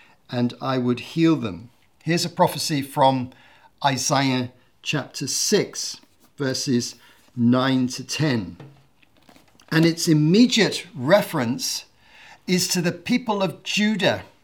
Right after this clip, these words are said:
after the time of Isaiah, but related to his experience of the people of Judah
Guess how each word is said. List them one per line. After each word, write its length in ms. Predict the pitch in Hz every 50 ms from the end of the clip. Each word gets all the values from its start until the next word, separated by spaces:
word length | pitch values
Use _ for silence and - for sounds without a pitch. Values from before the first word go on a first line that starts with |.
| _ -
after 400 | 180 180 202 202 - - - 190
the 140 | 165 175 165
time 420 | - - - - 160 156 151 147
of 100 | 143 -
Isaiah, 640 | 147 139 139 135 - - 147 135 139 143 151 156 151
but 160 | - 123 120
related 540 | 131 135 127 131 160 180 175 175 - 156 -
to 80 | - 143
his 300 | 113 - 170 165 147 151
experience 760 | 143 - - - - - 175 180 175 165 151 135 - -
of 100 | - 135
the 80 | 123 127
people 360 | - - 156 151 151 151 139
of 100 | 139 120
Judah 520 | - - 147 127 120 104 117 113 127 131